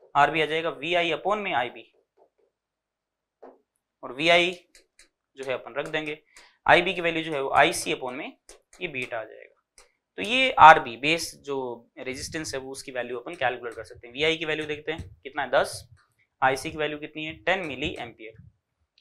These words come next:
मिली है तो ten to the power minus three ऊपर चला जाएगा,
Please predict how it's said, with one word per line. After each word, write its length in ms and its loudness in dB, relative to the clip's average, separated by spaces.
मिली 200 -2
है 80 -2
तो 100 -10
ten 160 -6
to 100 -14
the 80 -12
power 180 -6
minus 320 -4
three 200 -8
ऊपर 200 -14
चला 160 -2
जाएगा, 340 -6